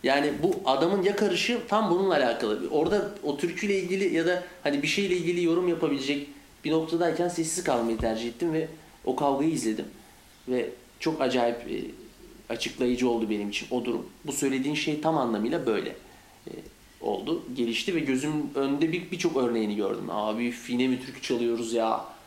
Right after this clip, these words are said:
falan <laughs> anladın mı yani? <laughs> Hani a-, insanların, e, çok farklı kafadan çok farklı sesler. Bunun homojen olmayışı. E, yani bugün Berlin Filarmoni'yi işte dijital konserto açıyorsunuz.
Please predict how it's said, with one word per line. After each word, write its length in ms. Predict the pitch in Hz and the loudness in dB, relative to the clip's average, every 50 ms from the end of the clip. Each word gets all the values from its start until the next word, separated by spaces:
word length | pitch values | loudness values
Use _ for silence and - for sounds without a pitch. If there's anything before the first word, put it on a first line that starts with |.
| - - - - - - - - - - - | -20 -20 -20 -20 -20 -20 -20 -20 -20 -10 -4
falan 200 | - 117 113 - - | -2 0 0 2 4
<laughs> 40 | |
anladın 400 | - - - - 220 214 226 226 | 4 6 6 6 4 4 4 4
mı 80 | 202 202 | 4 6
yani? 260 | 185 170 170 175 170 - | 6 6 4 4 2 0
<laughs> 60 | - 180 - - - - - - - - - 170 - - - 240 - - - - - 180 - - - - - - - - - - - - - | -2 -4 -6 -6 -4 -2 0 0 0 0 2 2 2 2 2 0 -2 -2 -6 -8 -10 -12 -12 -14 -20 -20 -20 -20 -20 -20 -20 -18 -16 -8 -2
Hani 180 | 123 120 120 - - - | -2 0 0 -2 -2 0
a-, 180 | 117 120 - - - | 0 0 0 0 -2
insanların, 640 | 127 123 123 - 160 151 160 160 170 180 202 175 - | -2 0 2 2 2 4 4 4 4 2 2 0 0
e, 260 | 139 135 123 120 120 113 - - - - - - | 2 2 2 2 0 -2 -4 -8 -14 -16 -6 -2
çok 240 | - 196 190 196 - | 0 0 0 0 0
farklı 360 | 165 160 160 160 - 175 170 | 2 2 2 0 -4 -4 -2
kafadan 400 | - 147 139 147 139 160 165 160 | -2 0 0 2 2 2 2 0
çok 200 | 160 165 160 - | 0 -2 -2 -2
farklı 260 | 147 139 135 - - | -2 -2 -2 -4 -6
sesler. 460 | - - 127 120 - - - - - - - - - - - - - - - - - - - - | -4 -2 -2 -2 0 0 0 0 -2 -4 -10 -18 -20 -20 -20 -20 -20 -20 -20 -20 -18 -10 -4 -2
Bunun 160 | 123 135 160 156 | 0 0 0 2
homojen 360 | 135 131 131 135 131 139 135 | 2 2 2 2 2 2 2
olmayışı. 540 | 139 139 139 123 113 107 98 98 - - - | 2 2 2 2 2 0 -2 -2 -4 -6 -6
E, 40 | - - - - - - - - - - - - - - - - - - - - - - - - | -8 -12 -16 -20 -20 -20 -20 -20 -20 -20 -20 -20 -20 -20 -20 -20 -20 -20 -20 -18 -16 -16 -10 -6
yani 320 | - 120 120 117 120 120 131 | -4 -2 -2 -2 -2 -2 -2
bugün 240 | 139 147 170 156 143 | -2 -2 0 2 2
Berlin 200 | 139 143 160 165 160 | 2 2 2 0 2
Filarmoni'yi 680 | 165 165 160 160 160 160 160 156 156 160 160 160 - - - - - | 2 2 2 4 2 2 2 2 2 2 0 0 -4 -8 -14 -16 -14
işte 240 | - - - 135 131 | -12 -12 -10 -8 -6
dijital 380 | 127 131 135 151 147 147 147 | -6 -4 -2 0 0 0 0
konserto 500 | 156 143 143 139 139 147 147 147 143 139 135 135 - - - - - - | 0 -2 -2 0 0 0 0 0 0 -2 -2 -4 -8 -12 -16 -20 -12 -8
açıyorsunuz. 680 | - 127 127 - 139 127 117 - 113 117 120 - - - | -8 -6 -4 -4 -4 -4 -4 -4 -6 -6 -8 -8 -12 -14